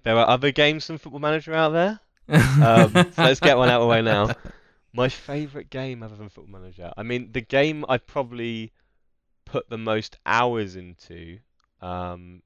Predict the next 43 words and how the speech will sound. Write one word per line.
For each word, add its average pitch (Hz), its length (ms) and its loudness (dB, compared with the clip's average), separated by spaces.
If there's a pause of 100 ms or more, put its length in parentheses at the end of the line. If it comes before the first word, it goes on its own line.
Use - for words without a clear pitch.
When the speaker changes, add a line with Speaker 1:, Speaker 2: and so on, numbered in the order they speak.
(100)
Speaker 1:
is 92 120 -18
probably 98 600 -12
M 101 180 -4
L 101 140 -4
B 104 160 -8
The 95 140 -14
Show, 117 440 -4 (520)
because 98 520 -8 (160)
I 95 140 -2
don't - 140 -6
know 110 40 -2
if 101 100 -6
you 107 80 -14
guys 101 180 -4
have 101 80 -10
ever 95 100 -10
played 101 320 -2
that. 87 220 -6
So 101 100 -12
it's 95 120 -14
a, 90 80 -16 (200)
it's - 120 -10
a 101 40 -12
baseball 107 440 -6
game, 92 420 -4 (840)
um, 92 520 2
where 101 200 2
you 101 160 2
have, 107 260 -2 (200)
it, - 240 -14
there's 113 220 -2 (120)
basically, 131 380 -2
uh, 104 120 2 (440)
like, 117 180 -6
ten 120 300 -6
different 113 280 -8
ways 104 280 -4
you 95 80 -18
can, 95 280 -20
you 95 120 -20
can 92 160 -20
play 90 300 -2
it. - 140 -12